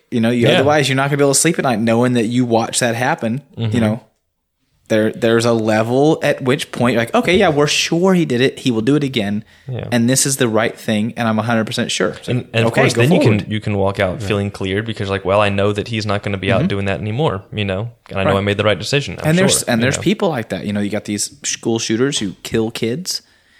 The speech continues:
Speaker 2: Mm-hmm.
Speaker 1: And now, of course, this most recent one, you know, it was suicide by cop, and that's a lot of the time what they want. Um, but, you know,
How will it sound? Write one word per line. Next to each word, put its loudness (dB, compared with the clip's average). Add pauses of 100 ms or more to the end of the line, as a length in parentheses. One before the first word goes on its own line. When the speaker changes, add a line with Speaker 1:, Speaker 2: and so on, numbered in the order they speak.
(200)
Speaker 2:
Mm-hmm. -14
Speaker 1:
And 0
now, -2
of -10
course, -4
this -8
most 0
recent 0
one, -4
you -6
know, -4
it -2
was -2
suicide -2
by -4
cop, -6 (240)
and -6 (100)
that's -8
a -6
lot -2
of -4
the -8
time -4
what -6
they -6
want. -2 (840)
Um, -2 (540)
but, -4 (640)
you -4
know, 0